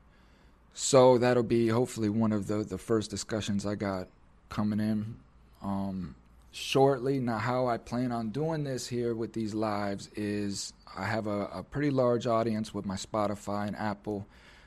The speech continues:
so I'm going to always make them the priority as well. My lives, of course, will be here on YouTube,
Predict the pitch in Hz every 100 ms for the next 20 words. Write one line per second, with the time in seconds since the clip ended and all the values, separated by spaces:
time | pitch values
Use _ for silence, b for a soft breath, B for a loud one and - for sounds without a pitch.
0 | B - 107 101 90 101 104 110 110 107
1 | - 104 85 117 123 117 110 101 123 127
2 | 131 107 107 107 104 104 95 92 92 123
3 | 123 98 95 B B B B B B 98
4 | 101 113 120 120 110 101 - 113 101 107
5 | 113 104 107 104 98 107 139 135 131 143
6 | 139 135